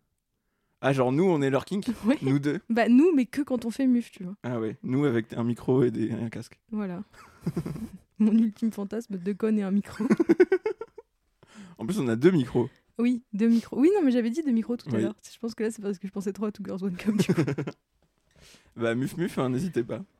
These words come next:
Speaker 2: Muf muf.
Speaker 1: En vrai, est-ce qu'on peut pas lancer cette trend avec notre immense audience ? Que les gens mettent dans leur bio muf et en écrivant un truc.
Speaker 2: Tu penses que,
Speaker 1: <laughs>
Speaker 2: ah,
Speaker 1: C'est
Speaker 2: en,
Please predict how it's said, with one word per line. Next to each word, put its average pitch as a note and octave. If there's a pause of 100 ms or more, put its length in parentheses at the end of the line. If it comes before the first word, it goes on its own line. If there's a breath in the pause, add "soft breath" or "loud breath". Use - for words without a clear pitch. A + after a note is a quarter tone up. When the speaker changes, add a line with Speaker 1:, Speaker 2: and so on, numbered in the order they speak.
(320)
Speaker 2:
Muf G3+
muf. G3 (460 soft breath)
Speaker 1:
En C3
vrai, F3
est-ce C#3
qu'on D4
peut D#3+
pas D#3
lancer E3
cette B2
trend G#3+ (320)
avec A#2
notre B2
immense C#3
audience ? C3 (640)
Que -
les C3
gens D3
mettent D3
dans C3
leur C3
bio C#3+
muf D3 (120)
et A#2
en A2+
écrivant B2
un A#2+
truc. C3+ (160)
Speaker 2:
Tu -
penses C4
que, A3+
Speaker 1:
<laughs> -
Speaker 2:
ah, A3
Speaker 1:
C'est B3+
Speaker 2:
en, A3+